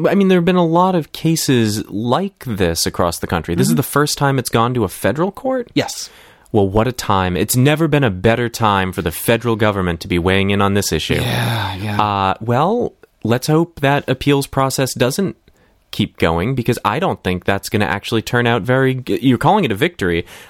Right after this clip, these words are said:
Speaker 1: I think that may be the first step to defeat.
Speaker 2: So there's gonna be a case heard in this coming term by the U S Supreme Court.
Speaker 1: Uh-huh.
Speaker 2: That's the, that's, that one's about cakes, of course.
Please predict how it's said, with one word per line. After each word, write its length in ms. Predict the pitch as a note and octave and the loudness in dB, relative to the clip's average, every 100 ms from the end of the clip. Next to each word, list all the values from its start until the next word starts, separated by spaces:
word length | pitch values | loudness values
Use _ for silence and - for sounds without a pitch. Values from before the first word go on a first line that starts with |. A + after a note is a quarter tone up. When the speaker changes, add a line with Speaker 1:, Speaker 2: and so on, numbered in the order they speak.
| - | -4
Speaker 1:
I 100 | C3 | -4
think 260 | C#3 C3+ A2+ | -2 -2 0
that 200 | A2+ - | 0 0
may 220 | A2+ A2 | 0 0
be 280 | G#2+ A2 A#2+ | 2 2 2
the 280 | B2 G#2+ G#2 | 2 0 0
first 340 | - A2 A2+ | 0 0 0
step 300 | - C3+ - | -2 -4 -2
to 200 | - D#3 | 0 0
defeat. 440 | D3+ - A#3+ - - - - | 0 -2 -4 -6 -14 -20 -14
Speaker 2:
So 400 | - F3+ F3+ E3+ D3+ | -2 2 4 2 2
there's 260 | D#3+ E3+ | 2 2
gonna 160 | D#3+ G3 | 2 0
be 140 | A3 | 2
a 120 | G3+ - - | 0 -2 -12
case 540 | - D3+ F3+ F3+ - | -12 -2 2 2 0
heard 400 | C3+ C#3+ D#3 D3+ | -6 0 2 2
in 80 | C#3+ | 2
this 160 | C#3+ - | 0 0
coming 300 | C#3+ D3 C#3 | 0 0 0
term 300 | - C3+ B2+ | 0 0 2
by 200 | A#2 A#2 | 2 0
the 140 | A2 | 0
U 200 | A#2 C3+ | 2 4
S 100 | C3 | 2
Supreme 320 | A#2+ - G#2 | -2 -6 -6
Court. 440 | F#2 G2+ F#2+ G2 - | -6 -6 -6 -6 -6
Speaker 1:
Uh-huh. 380 | F#2+ E2 E2 B2 | -2 -2 -2 -2
Speaker 2:
That's 240 | A#2+ - | -4 -4
the, 260 | A#2+ A2 G#2+ | -4 -2 -2
that's, 260 | A2 - | -6 -6
that 120 | A2+ A#2 | -4 -2
one's 220 | A2+ G2+ | -2 -2
about 260 | F#2 G2+ | -2 -4
cakes, 460 | - A#2+ G2 - - | -4 -4 -4 -6 -8
of 100 | G#2 | -10
course. 420 | - D2+ G#2 - | -12 -10 -8 -8